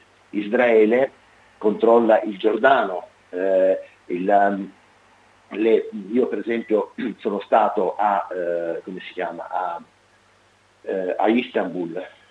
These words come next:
qualche anno fa per un incontro appunto sull'acqua e, eh, eh, quando dicevo che, eh, l-, l-, l'acqua di un fiume non può essere appannaggio solo dove nasce il fiume, ma è appannaggio di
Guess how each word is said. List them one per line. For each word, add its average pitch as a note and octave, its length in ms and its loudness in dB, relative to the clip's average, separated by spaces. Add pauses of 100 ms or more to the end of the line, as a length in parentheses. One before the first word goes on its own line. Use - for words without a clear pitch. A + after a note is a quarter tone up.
(140)
qualche G#2+ 280 0
anno G2+ 180 -2
fa G#2+ 240 4
per F#2+ 200 -6
un G2 120 -8
incontro G2+ 540 -2
appunto G2+ 380 -6
sull'acqua B2+ 680 0 (380)
e, B2+ 340 2
eh, G2 500 -2
eh, F#2 480 -6
quando B2+ 300 2
dicevo A2 500 2
che, A#2 400 2
eh, E2 240 -6 (160)
l-, F2+ 100 -10
l-, F2 600 -6
l'acqua A#2 320 4
di G2 100 -2
un G2+ 80 -2
fiume G#2 540 -2
non A#2+ 240 -2
può - 180 -8
essere F#2 600 -2 (120)
appannaggio G#2 1000 2
solo A#2+ 680 2
dove A2+ 340 4
nasce G#2+ 420 -2
il - 100 -8
fiume, E2+ 500 -6 (300)
ma G#2 140 -4
è - 20 4
appannaggio G#2 720 2
di F#2+ 260 -12